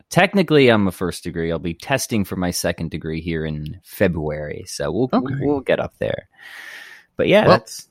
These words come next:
Speaker 1: that's a decent summary.
Speaker 2: That's, uh, many more degrees than I have.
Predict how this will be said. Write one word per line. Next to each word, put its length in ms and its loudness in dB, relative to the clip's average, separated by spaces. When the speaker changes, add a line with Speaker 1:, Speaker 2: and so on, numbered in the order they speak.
Speaker 1:
that's 140 -4
a 60 2
decent 400 -2
summary. 480 0
Speaker 2:
That's, 240 4
uh, 140 8
many 240 8
more 240 6
degrees 420 0
than 160 -2
I 120 -4
have. 260 -12